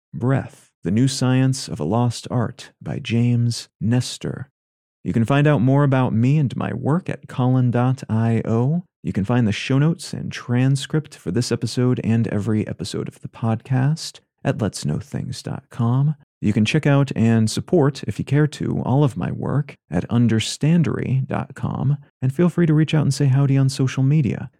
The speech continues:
I'm Colin Wright on Facebook, at Colin is my name,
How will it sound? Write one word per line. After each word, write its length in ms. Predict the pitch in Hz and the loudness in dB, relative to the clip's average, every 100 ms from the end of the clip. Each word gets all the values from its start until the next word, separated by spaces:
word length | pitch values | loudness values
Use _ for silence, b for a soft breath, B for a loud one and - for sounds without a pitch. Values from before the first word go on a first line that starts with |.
| _ | _
I'm 180 | - 92 | -6 -4
Colin 340 | - 139 143 | 0 2 4
Wright 260 | 135 135 135 | 4 2 0
on 180 | - 139 | -4 -6
Facebook, 720 | - 139 135 - 143 135 135 _ | -2 0 0 -2 -2 -2 -4 _
at 300 | - 101 - | -4 -4 -6
Colin 500 | - 135 139 139 143 | -4 0 4 4 4
is 300 | - 117 110 | 2 0 0
my 200 | 90 98 | 0 2
name, 540 | 92 113 131 139 151 | 2 2 2 4 2